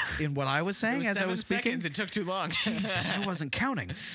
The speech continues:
Speaker 2: All right.
Speaker 1: I did hear penis, though. <laughs>
Speaker 2: Of course you did.
Speaker 1: Yeah.
Speaker 2: Uh, all right. So we're how many seconds into this podcast and the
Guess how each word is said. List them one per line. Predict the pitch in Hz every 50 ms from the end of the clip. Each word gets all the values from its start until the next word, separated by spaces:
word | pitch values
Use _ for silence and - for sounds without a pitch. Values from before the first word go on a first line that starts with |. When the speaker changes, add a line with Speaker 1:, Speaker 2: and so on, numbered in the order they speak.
| 147 - -
Speaker 2:
All | 190 180
right. | 135 110 -
Speaker 1:
I | - -
did | - - 165
hear | 135 120 139 131
penis, | 117 - 139 113 98 92 87 - -
though. | 90 87 -
<laughs> | - - - - 254 233 240 175 175 220 269 - - 180 - 208 180 175 165 -
Speaker 2:
Of | 175 160 - 156
course | - 135 113 - -
you | -
did. | - 127 -
Speaker 1:
Yeah. | - 120 - - - - 165 170 165 -
Speaker 2:
Uh, | - 143 147 147 139 147
all | 165
right. | 156 127 104 104
So | 113 - 170 151 143 135 131 -
we're | 151 151 175 226 233 233 190 160
how | 170 226 254 247
many | 220 214 214 208 196
seconds | - 214 208 190 190 170 160
into | 170 156 139
this | 127 135 -
podcast | - 139 127 123 - 139 127 127 - 139
and | 123 123
the | 123